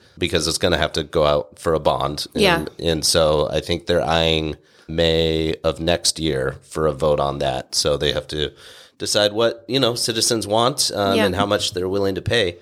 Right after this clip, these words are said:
Speaker 2: What, so what would they do with the old aquatic center?
Speaker 1: So the overall master plan is to actually tear down the aquatic center and build a new library there.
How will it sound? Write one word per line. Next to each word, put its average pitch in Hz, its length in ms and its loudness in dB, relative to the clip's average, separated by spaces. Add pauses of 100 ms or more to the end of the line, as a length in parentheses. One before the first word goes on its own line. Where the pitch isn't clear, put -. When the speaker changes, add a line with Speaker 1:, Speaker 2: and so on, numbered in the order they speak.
(300)
Speaker 2:
What, 247 160 2
so 285 100 0
what 262 180 0
would 294 140 -2
they 269 120 0
do 240 140 -2
with 240 140 0
the 220 220 0
old 202 400 -2
aquatic 185 400 -4
center? - 340 -8 (240)
Speaker 1:
So 117 380 0
the 107 420 0 (180)
overall 156 360 2
master 113 440 -2
plan 139 460 0
is 98 340 0
to 98 220 0
actually 90 440 0
tear 92 280 0
down 87 280 2
the 85 100 4
aquatic 82 420 0
center 104 420 2
and 82 220 -2
build 80 240 2
a 80 100 0
new 80 160 -2
library 76 760 -2
there. - 380 -12